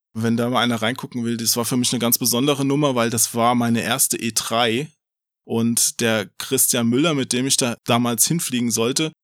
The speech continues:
meinte irgendwie so zwei Tage vor der E drei zu mir, "Du, Jo, komm mal ins Büro", ja? Und ich so, "Ja, Christian, was ist los?" "Ja, ähm, hör zu, du fliegst allein nach L A." Ich so, "Was?"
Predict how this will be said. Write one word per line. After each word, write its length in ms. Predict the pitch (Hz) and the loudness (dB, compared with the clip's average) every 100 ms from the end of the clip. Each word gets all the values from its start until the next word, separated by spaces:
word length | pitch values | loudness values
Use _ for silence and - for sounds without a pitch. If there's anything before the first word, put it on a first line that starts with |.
| _ - | _ -6
meinte 300 | 117 127 127 | -4 -2 -2
irgendwie 280 | 117 135 | -2 -2
so 120 | 123 120 | -4 0
zwei 360 | - 117 120 | 0 4 2
Tage 340 | 139 135 135 131 | 2 -2 -2 -2
vor 240 | - 131 | 0 0
der 220 | 135 123 | 2 0
E 60 | 113 | -2
drei 340 | - 113 117 | -2 0 0
zu 160 | 135 - | 2 0
mir, 240 | 131 135 - - - | 0 -2 -4 -14 -6
"Du, 140 | 196 | -2
Jo, 220 | 220 220 220 | 0 0 0
komm 160 | 175 | 0
mal 80 | 185 | 2
ins 120 | 170 | 2
Büro", 440 | - 117 135 208 - | 0 0 0 0 -2
ja? 240 | 131 156 208 _ _ | -2 -2 -4 _ _
Und 160 | 120 | -4
ich 80 | 117 | -2
so, 120 | - | -2
"Ja, 200 | 101 120 151 | -2 -4 -4
Christian, 320 | - - 127 | -2 -2 0
was 100 | 110 | 0
ist 40 | |
los?" 180 | 151 - - - - - | 0 -4 -8 -18 -18 -14
"Ja, 340 | 120 180 190 - | -2 0 0 0
ähm, 300 | 143 147 139 _ _ _ | -2 -2 -6 _ _ _
hör 140 | 143 | 0
zu, 280 | - 180 226 - _ _ _ _ _ _ _ | 2 0 -2 -6 _ _ _ _ _ _ _
du 80 | 151 | -4
fliegst 320 | 143 160 202 | 0 0 2
allein 300 | 202 143 139 | 2 2 4
nach 160 | 185 139 | 2 0
L 160 | 113 90 | -2 -6
A." 800 | 98 95 - - - 113 113 - | -6 -8 -14 -18 -10 -6 -4 -2
Ich 80 | |
so, 140 | - 107 | -2 0
"Was?" 240 | 139 - | -2 -4